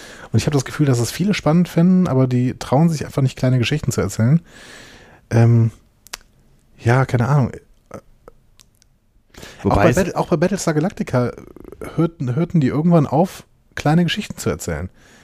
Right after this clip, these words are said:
Speaker 1: In den ersten beiden, äh, Staffeln, also das ist, fand ich trotzdem weiterhin gut, aber
Speaker 2: Mhm.
Speaker 1: in den ersten beiden Staffeln war auch mal so eine kleine Kriminalgeschichte für eine Folge dabei oder sowas.
Speaker 2: Mhm. Ja, ich weiß, was du meinst, ne? Auf der anderen Seite gibt es natürlich auch andere Beispiele. Ist ja immer die Frage, was du als große Geschichte, ne? Wenn du jetzt irgendwie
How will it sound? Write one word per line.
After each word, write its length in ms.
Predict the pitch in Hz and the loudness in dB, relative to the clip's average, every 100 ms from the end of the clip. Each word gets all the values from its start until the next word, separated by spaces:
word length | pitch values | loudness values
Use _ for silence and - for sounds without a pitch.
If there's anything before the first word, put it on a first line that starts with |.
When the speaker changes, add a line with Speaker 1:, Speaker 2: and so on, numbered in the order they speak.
| - | -4
Speaker 1:
In 140 | 120 120 | 2 2
den 80 | |
ersten 220 | 151 - 147 | 2 0 2
beiden, 460 | 143 143 143 139 - | 4 4 2 0 -2
äh, 200 | 123 120 | 0 0
Staffeln, 500 | - 143 170 170 196 - _ _ - | -2 -4 2 2 2 -2 _ _ -4
also 160 | 113 120 | 0 2
das 140 | 139 | 2
ist, 140 | 139 - | -2 -6
fand 240 | - 147 147 | -4 0 2
ich 60 | |
trotzdem 280 | - 151 147 | 0 -2 0
weiterhin 260 | 139 143 120 | 0 2 0
gut, 220 | 104 - | 0 -4
aber 100 | 98 | -2
Speaker 2:
Mhm. 40 | |
Speaker 1:
in 60 | 104 | 0
den 60 | 110 | 0
ersten 200 | 123 156 | -2 0
beiden 140 | 139 127 | 0 0
Staffeln 340 | 135 - 156 | -4 -2 0
war 160 | 120 - | 0 -2
auch 100 | 147 | -2
mal 100 | 139 | 0
so 80 | |
eine 80 | 143 | -2
kleine 200 | - 147 | -2 -4
Kriminalgeschichte 760 | - 139 131 151 175 - - 98 | -2 0 0 -2 -4 -6 -6 -8
für 140 | - | -6
eine 180 | 98 98 | -4 -4
Folge 240 | - 92 90 | -6 -8 -6
dabei 280 | 85 76 | -6 -8
oder 160 | 58 82 | -8 -10
sowas. 280 | 82 80 80 | -10 -10 -10
Speaker 2:
Mhm. 100 | 82 - - - - 120 | -14 -18 -20 -20 -14 -8
Ja, 200 | 87 85 | -4 0
ich 100 | 104 95 | 2 2
weiß, 140 | 107 | 0
was 120 | 107 | -4
du 80 | - | -6
meinst, 340 | 92 87 80 | -4 -4 -4
ne? 80 | 78 | -4
Auf 80 | 73 | -4
der 100 | - | -6
anderen 180 | 98 95 | -4 -2
Seite 120 | 92 | -2
gibt 140 | 92 | -2
es 40 | 95 | -4
natürlich 300 | 87 87 82 | -6 -6 -6
auch 100 | 80 - | -8 -10
andere 260 | 82 87 | -6 -4
Beispiele. 400 | 82 85 - 85 - - - | -2 -2 0 -2 -4 -12 -4
Ist 100 | 80 | 0
ja 60 | |
immer 100 | 90 | 0
die 80 | 92 | 0
Frage, 260 | 87 92 92 | 0 0 0
was 120 | 87 | 0
du 40 | |
als 120 | 82 - | -2 -2
große 240 | 92 92 | -2 0
Geschichte, 440 | 82 - 104 85 | -2 -2 0 0
ne? 180 | 76 80 | 2 0
Wenn 100 | 85 | 0
du 80 | 85 | 0
jetzt 140 | 80 - | 0 -4
irgendwie 300 | 80 80 | -6 -6